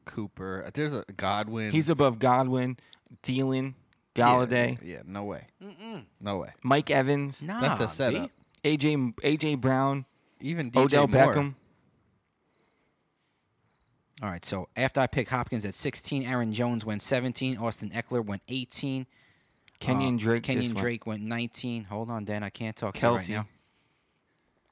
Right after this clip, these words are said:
Speaker 2: Kelce
Speaker 3: Ke-
Speaker 2: just went.
Speaker 3: Who
Speaker 2: And
Speaker 3: took
Speaker 2: then James
Speaker 3: Kelce?
Speaker 2: Conner. Um, Ryan.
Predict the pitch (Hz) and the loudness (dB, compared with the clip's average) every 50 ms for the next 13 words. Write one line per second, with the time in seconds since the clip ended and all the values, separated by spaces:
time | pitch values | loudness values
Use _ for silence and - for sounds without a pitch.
0 | _ _ _ _ _ _ _ _ _ _ _ _ _ _ _ _ _ - - 120 | _ _ _ _ _ _ _ _ _ _ _ _ _ _ _ _ _ 0 2 2
1 | 123 120 120 127 127 123 123 113 - 117 113 113 113 120 - - _ - _ _ | 2 2 0 -4 -4 -4 -4 -4 -2 0 0 2 2 0 -2 -6 _ -20 _ _
2 | _ - - - 131 117 110 110 110 110 107 - 120 120 120 113 87 85 - 110 | _ -20 -8 -2 0 2 2 2 2 2 2 2 2 2 2 0 -2 -2 -2 0
3 | 104 101 92 87 87 - _ 113 110 101 101 98 95 92 92 101 95 - _ - | 0 0 -2 -4 -8 -6 _ 0 2 2 2 2 2 0 -2 -6 -10 -14 _ -12
4 | 120 117 113 104 101 95 90 87 82 90 | -4 -2 0 0 0 -2 -4 -6 -10 -14